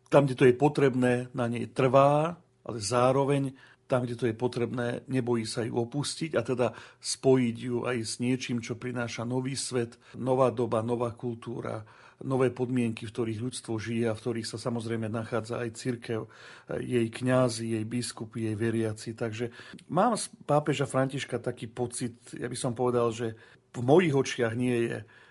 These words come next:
ani nejaký modernista, novátor, pretože sú veci, na ktorých trvá a sú to veci, ktoré sú starobilé. A zároveň nemám pocit, že by bol ani konzervatívcom v tom zmysle, že by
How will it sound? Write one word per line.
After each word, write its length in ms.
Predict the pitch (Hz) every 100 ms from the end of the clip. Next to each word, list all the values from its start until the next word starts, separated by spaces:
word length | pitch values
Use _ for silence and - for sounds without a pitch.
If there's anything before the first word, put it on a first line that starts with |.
| _ -
ani 480 | 127 151 170 170 -
nejaký 720 | 135 131 127 123 117 120 110 - -
modernista, 880 | 120 131 147 131 139 143 - 123 113
novátor, 800 | 120 131 139 139 147 143 147 151 - - _
pretože 400 | 113 123 127 117
sú 320 | 120 - 143
veci, 240 | 131 127 127
na 160 | 117
ktorých 480 | 113 127 117 110 -
trvá 720 | 135 123 131 139 143 143 -
a 160 | - 113
sú 320 | 135 - 120
to 80 | 120
veci, 320 | 113 113 110
ktoré 240 | 113 113 117
sú 160 | 113
starobilé. 800 | - 123 127 127 156 143 156 156 - - - - _
A 80 | 120
zároveň 640 | - 131 143 151 139 135
nemám 240 | 135 117 123
pocit, 240 | 123 120
že 160 | 110 117
by 80 |
bol 240 | 117 120 120
ani 240 | 113 117
konzervatívcom 960 | - 135 135 123 123 120 120 - 120 110
v 80 | -
tom 160 | 120
zmysle, 400 | 110 120 120 120
že 160 | 113 117
by 240 | 110 117